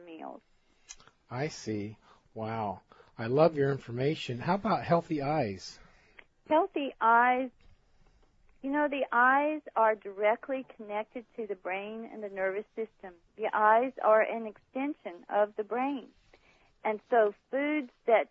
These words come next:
Speaker 1: feed the brain and nervous system also are great for the eyes, such as your flax seeds, your ground flax seeds, your flaxseed oils. But the other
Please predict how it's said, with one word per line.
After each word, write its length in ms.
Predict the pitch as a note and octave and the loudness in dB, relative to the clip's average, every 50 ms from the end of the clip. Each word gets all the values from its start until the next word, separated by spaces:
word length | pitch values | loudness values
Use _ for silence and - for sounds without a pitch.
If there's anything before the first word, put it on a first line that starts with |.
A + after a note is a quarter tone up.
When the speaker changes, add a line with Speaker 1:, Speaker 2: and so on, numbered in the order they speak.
| _ - | _ -10
Speaker 1:
feed 240 | B3+ B3+ B3+ B3+ A3+ | -8 -8 -8 -6 -8
the 60 | C4+ | -8
brain 320 | A3+ G#3+ A#3 A3+ A#3+ B3 | -4 -2 -2 -2 -2 -2
and 140 | B3 B3 A3+ | -4 -4 -4
nervous 300 | G3 F#3 F3+ F#3 G3+ G#3 _ - | -4 -4 -6 -6 -10 -12 _ -8
system 340 | A3 G#3 - - G#3+ G3+ F3 - | -8 -8 -8 -8 -10 -10 -6 -2
also 560 | G3 G3+ G#3 A#3 A#3+ - - C4 B3 B3 A#3 - - | 2 2 2 2 0 -4 -4 -2 -2 -2 -2 -2 -2
are 140 | G3+ G#3 G#3 | -2 -2 -2
great 500 | G3+ - G3 G#3 G#3 G#3 G#3+ A3+ G#3 _ _ _ | -4 -2 2 6 6 6 6 4 -2 _ _ _
for 120 | - A3 | -10 -6
the 100 | G#3 F3+ | -4 0
eyes, 440 | G3 G3+ G#3+ G#3+ G#3+ G#3 G#3 F#3 E3 - _ _ _ _ _ _ _ _ _ _ - | 0 0 2 2 2 0 0 -2 -6 -10 _ _ _ _ _ _ _ _ _ _ 4
such 280 | B3 A#3 A#3 A#3 - - - | 6 6 4 4 0 -2 2
as 360 | G3+ A#3 A#3 A#3 A#3+ B3+ B3 A3+ _ _ _ | 6 6 8 8 6 4 0 -4 _ _ _
your 220 | - G#3+ G#3+ A3 - _ | -8 -6 -6 -6 -6 _
flax 300 | - A3 G#3+ A3 G#3 _ _ _ - | 2 2 4 4 2 _ _ _ -16
seeds, 320 | A#3 A#3 A3+ A3+ A3+ G#3 _ _ | -14 -12 -12 -12 -14 -16 _ _
your 100 | - G#3 | -16 -12
ground 320 | G3 - G3+ G3+ G3+ G#3+ A3+ - | -6 -4 -2 -2 -2 -4 -4 -2
flax 240 | - G#3+ G3+ - _ _ - | 0 0 0 0 _ _ -12
seeds, 280 | A3 G#3+ G#3+ G#3+ G3+ - | -10 -10 -10 -12 -12 -12
your 120 | G#3 F#3+ - _ - | -14 -14 -10 _ 0
flaxseed 560 | G#3+ G3+ G3 - _ _ - A3+ G#3+ G#3+ - - | 2 2 2 0 _ _ -16 -16 -14 -10 -8 -4
oils. 500 | G3 G#3+ G#3+ G#3+ A3+ A3+ A#3 A#3 A#3 - _ _ _ _ _ _ _ _ _ _ _ _ _ _ _ _ | -2 0 0 0 0 0 -2 -4 -6 -8 _ _ _ _ _ _ _ _ _ _ _ _ _ _ _ _
But 200 | G#3 A3+ A3+ A3 | 6 6 6 6
the 140 | A#3+ C4+ C#4+ | 4 4 4
other 200 | D#4 E4+ F#4 G4+ | 6 6 4 2